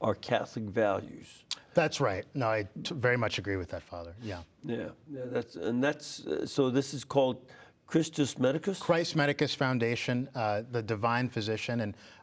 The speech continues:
Speaker 2: a large part of what we do
Speaker 1: But that's
Speaker 2: is
Speaker 1: what medicus means.
Speaker 2: Right, that's right, that's
Speaker 1: The
Speaker 2: right.
Speaker 1: physician.
Speaker 2: That's right. And a large part of what we're also doing is Curo, which is a Catholic health and wellness ministry. It's part of our foundation.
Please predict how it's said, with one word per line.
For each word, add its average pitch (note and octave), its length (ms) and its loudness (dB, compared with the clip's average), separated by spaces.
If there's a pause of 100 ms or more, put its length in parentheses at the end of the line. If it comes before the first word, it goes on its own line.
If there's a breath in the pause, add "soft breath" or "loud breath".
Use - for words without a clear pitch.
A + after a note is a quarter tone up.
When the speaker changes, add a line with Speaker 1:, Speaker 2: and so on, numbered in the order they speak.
Speaker 2:
a D3+ 40 4
large E3 320 2
part D#3 160 2
of C3+ 60 4
what C3+ 100 2
we B2+ 120 0
do B2+ 180 0
Speaker 1:
But C#3 60 8
that's E3 180 4
Speaker 2:
is D#3+ 60 4
Speaker 1:
what D#3 60 4
medicus D#3 540 4
means. C3 340 2
Speaker 2:
Right, D3 240 4
that's - 220 2
right, G2+ 280 0
that's - 280 0
Speaker 1:
The A#2+ 80 0
Speaker 2:
right. F#2+ 60 4
Speaker 1:
physician. B2 440 0
Speaker 2:
That's A#2 280 0
right. G2 240 0 (340 loud breath)
And D#3 140 2
a - 20 4
large E3 340 2
part F3 140 2
of B2+ 80 0
what B2+ 120 0
we're A#2 120 2
also A2+ 300 0
doing G#2 320 -4
is F#2 140 -8
Curo, G#2 460 0
which G2+ 220 -6
is G2+ 160 -4
a G2+ 180 -6 (200)
Catholic C#3 340 0
health A#2+ 320 -2
and G#2 140 -4
wellness G2+ 340 -4
ministry. G2+ 260 -8
It's - 120 -10
part B2+ 220 -2
of A2 100 -2
our G2+ 100 0
foundation. F#2+ 720 -8